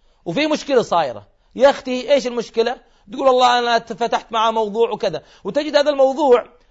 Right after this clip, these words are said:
مغلق عشرات المرات بين الزوجين. إذن أي ف-، أين فهم النفسيات؟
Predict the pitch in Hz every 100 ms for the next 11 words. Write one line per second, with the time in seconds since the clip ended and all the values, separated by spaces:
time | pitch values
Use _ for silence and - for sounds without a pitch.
0 | _ - 220 - 269 294 - 202 208 220
1 | 294 262 240 233 233 247 180 180 160 120
2 | 135 120 107 _ _ 254 277 254 - 277
3 | 285 247 269 294 214 180 160 147 - 123
4 | 120